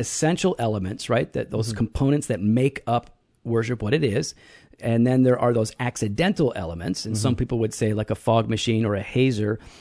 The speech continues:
Speaker 1: and lasers, uh, are accidental, and you
Speaker 2: Like,
Speaker 1: have
Speaker 2: they accidentally did it 'cause it's terrible.
Speaker 1: <laughs> That would be a part of it.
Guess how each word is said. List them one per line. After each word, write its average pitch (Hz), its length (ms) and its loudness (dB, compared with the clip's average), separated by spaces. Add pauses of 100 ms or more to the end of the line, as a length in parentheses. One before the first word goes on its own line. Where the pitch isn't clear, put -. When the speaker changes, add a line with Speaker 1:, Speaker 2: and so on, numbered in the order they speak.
(200)
Speaker 1:
and 98 160 -2
lasers, 110 640 2 (340)
uh, 104 380 2
are 104 260 2
accidental, 117 1040 4
and 113 460 2
you 117 200 2
Speaker 2:
Like, 120 120 4
Speaker 1:
have 117 60 4
Speaker 2:
they 117 120 2
accidentally 123 420 0
did 104 200 2
it 101 40 -4
'cause 98 160 -6
it's - 180 -6
terrible. - 580 -4
Speaker 1:
<laughs> 127 400 0
That 143 220 10
would 131 140 8
be 139 140 2
a 143 60 8
part 123 280 6
of 117 100 4
it. 160 160 4